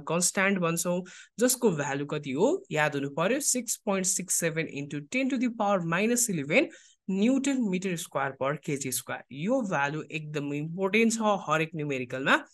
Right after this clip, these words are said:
काम लाग्छ। ओके, so युनिभर्सल ग्राभिटेसनल कन्स्ट्यान्ट भनेको के रहेछ भन्ने कुरा अब हामी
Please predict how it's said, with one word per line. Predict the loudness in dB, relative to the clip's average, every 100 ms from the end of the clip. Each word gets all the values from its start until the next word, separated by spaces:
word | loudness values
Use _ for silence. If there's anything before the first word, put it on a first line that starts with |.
| _ _ _ -2
काम | -2 -2
लाग्छ। | -4 -4 -6 -10 _ -20 _
ओके, | -2 2 2 0 -10 -6
so | 0 4 6 4 0 _ -6
युनिभर्सल | 2 6 6 6 4 2 0
ग्राभिटेसनल | 2 2 2 0 0 -2 -2
कन्स्ट्यान्ट | -2 0 0 2 4 4 2
भनेको | -6 -6 -6
के | -2 2
रहेछ | 4 2 0
भन्ने | -2 -2 -2 -4 -6
कुरा | -4 -4
अब | -2 -4
हामी | -2 2 0 0